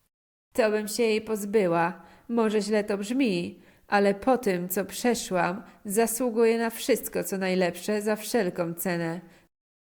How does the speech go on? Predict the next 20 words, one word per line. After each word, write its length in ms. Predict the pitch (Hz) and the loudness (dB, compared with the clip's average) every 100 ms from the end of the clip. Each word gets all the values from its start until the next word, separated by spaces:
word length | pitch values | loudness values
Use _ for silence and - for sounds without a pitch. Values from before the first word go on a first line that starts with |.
| _ - | _ -4
Masz 240 | 185 185 | -2 0
rację, 580 | 233 233 220 185 165 175 | 2 2 0 0 2 2
wszyscy 460 | 170 254 247 - 190 | 0 0 0 0 2
walczą 440 | 185 180 196 180 | 2 0 -2 -2
o 80 | 180 | -4
szczęście, 680 | - 180 170 170 - 170 165 | -4 -4 -2 -4 -2 -2 -2
a 80 | |
ci, 180 | 175 226 | -6 -6
co 160 | - 202 | -4 -2
nie 160 | 180 | -2
walczą... 800 | 175 220 226 180 - 170 160 165 175 _ _ _ | -2 0 0 -2 -4 -4 -4 -6 -10 _ _ _
Urwał 480 | - 202 190 196 208 | -4 -2 0 0 0
i 100 | 208 | -2
nagle 280 | 196 190 190 | -2 -2 -4
spojrzał 460 | 185 208 214 220 208 | -4 -2 -2 0 -2
na 140 | 202 | -2
Edilen. 520 | 185 175 170 165 165 - - _ | -2 -2 -2 -2 -4 -10 -20 _
Ta 200 | - 208 | -2 0
zacisnęła 600 | 196 202 202 196 196 180 175 | 0 -2 -4 -6 -2 -2 -2
pięści. 680 | 180 165 160 - 160 175 | -4 -4 -6 -6 -6 -8